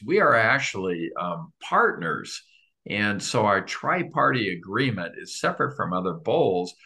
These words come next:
where they partner with the A C C or the S E C or the Big Ten. So we, we're one third, one third, one third with Big Ten, Pac-twelve. So our decisions aren't just the Rose Bowl.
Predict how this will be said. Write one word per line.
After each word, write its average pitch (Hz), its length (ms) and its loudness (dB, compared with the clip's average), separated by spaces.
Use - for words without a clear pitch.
where 101 160 0
they 101 280 0
partner 120 540 0
with 98 140 -4
the 92 200 -4
A 90 160 -2
C 87 220 -8
C 80 400 -8
or 80 160 -4
the 71 160 -8
S 76 240 -8
E 65 80 -10
C 76 420 -12
or 78 160 -10
the 73 140 -14
Big 67 220 -14
Ten. - 180 -14
So 90 320 0
we, 139 500 0
we're 131 400 -2
one 123 280 0
third, 113 360 0
one 101 220 -2
third, 95 320 -6
one 90 260 -4
third 95 540 2
with 90 260 -4
Big 95 280 0
Ten, 85 320 -2
Pac-twelve. 73 640 -2
So 101 340 2
our 196 280 4
decisions 131 640 0
aren't 101 220 2
just 104 360 -4
the 92 100 -2
Rose 123 420 4
Bowl. 69 460 -6